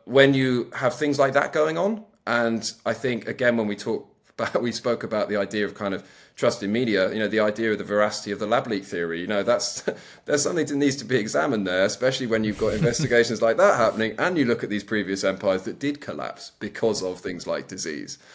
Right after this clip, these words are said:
So, yeah, it, it, I think it's interesting. There's, there's lots of parallels that can be drawn kind of, uh, all, throughout history, and it's, as long as we're aware and we're, you know,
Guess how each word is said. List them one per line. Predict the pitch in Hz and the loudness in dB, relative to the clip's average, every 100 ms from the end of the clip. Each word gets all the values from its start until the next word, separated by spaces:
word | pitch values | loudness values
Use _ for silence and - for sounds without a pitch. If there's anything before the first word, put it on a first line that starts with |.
| - - - | -20 -20 -6
So, | - 135 131 127 - - - | 4 6 8 6 -2 -20 -4
yeah, | 190 175 | 2 6
it, | 151 - | 4 2
it, | 92 | -2
I | - | 0
think | - 175 | -2 -2
it's | 143 | 0
interesting. | 127 123 113 104 | 0 0 0 4
There's, | 117 117 | 4 4
there's | 127 123 | 4 4
lots | 127 139 - | 6 4 4
of | - | 0
parallels | 127 117 110 104 98 | 6 8 10 6 4
that | 95 - | -2 -8
can | 95 | -6
be | 98 | -4
drawn | 101 104 95 | 2 2 2
kind | 95 98 90 | -2 -2 -2
of, | 87 - _ _ _ _ - | -4 -10 _ _ _ _ -8
uh, | 107 92 | -4 -2
all, | 110 113 | -2 -2
throughout | - - 131 123 135 - | -4 -2 4 6 6 4
history, | 92 - - 50 - | -4 -6 -8 -10 -8
and | 101 101 | -4 -4
it's, | - - - _ _ | -4 -6 -10 _ _
as | 113 107 | 2 4
long | 131 127 | 2 2
as | 107 | 2
we're | 107 104 | 4 6
aware | 101 110 110 90 | 6 6 6 4
and | 95 | 2
we're, | 95 98 95 | 2 2 2
you | 107 | -2
know, | 101 87 | -4 -4